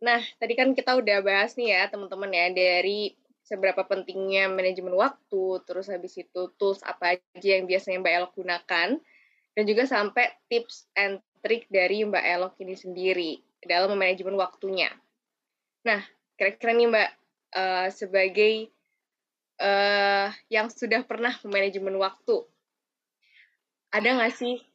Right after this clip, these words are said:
eh, alasan gitu ya, kenapa mahasiswa ini harus banget nih memanajemen waktu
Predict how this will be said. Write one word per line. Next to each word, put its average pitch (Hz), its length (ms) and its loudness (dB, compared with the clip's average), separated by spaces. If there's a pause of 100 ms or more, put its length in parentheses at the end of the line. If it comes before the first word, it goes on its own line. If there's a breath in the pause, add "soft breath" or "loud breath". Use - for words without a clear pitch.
(280)
eh, 196 380 0
alasan 208 560 0
gitu 180 160 -6
ya, 165 100 2
kenapa 190 460 -2
mahasiswa 220 680 -2
ini 226 300 2
harus 233 400 -2
banget 240 300 0
nih 269 120 4
memanajemen 208 600 -2
waktu 196 440 0